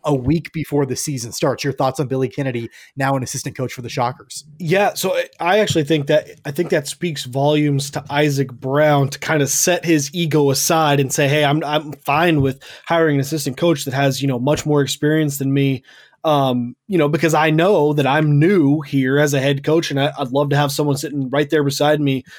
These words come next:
Speaker 2: you know, that's been through X, Y, and Z, and that he can bounce that off to. And obviously, I think they had, uh, their relationship goes back to Isaac Brown playing at A and M when Billy Kennedy was a,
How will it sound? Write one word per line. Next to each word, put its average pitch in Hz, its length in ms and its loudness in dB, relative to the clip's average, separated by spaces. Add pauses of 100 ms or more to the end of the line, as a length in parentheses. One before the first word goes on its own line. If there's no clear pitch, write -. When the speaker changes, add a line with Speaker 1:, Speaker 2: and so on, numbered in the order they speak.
(120)
Speaker 2:
you 156 80 0
know, 147 80 4
that's 143 220 -2
been 151 300 2
through 170 300 2
X, 131 280 -8
Y, 131 220 0
and 120 180 -4
Z, 135 240 -4
and 139 140 2
that 139 100 2
he 151 100 0
can 143 140 -2
bounce 143 240 0
that 131 100 -4
off 151 220 -4
to. 131 200 -2 (260)
And 156 80 0
obviously, 160 320 2
I 147 100 0
think 147 220 -2
they 151 140 4
had, 147 200 2
uh, 131 300 2
their 147 180 0
relationship 139 640 -2
goes 139 220 2
back 135 260 -2
to 139 260 -6
Isaac 147 440 0
Brown 139 540 0 (500)
playing 202 400 2
at 139 80 0
A 135 220 2
and 131 120 0
M 131 460 0
when 135 520 0 (520)
Billy 151 280 2
Kennedy 147 400 0
was 131 480 0
a, 131 220 -4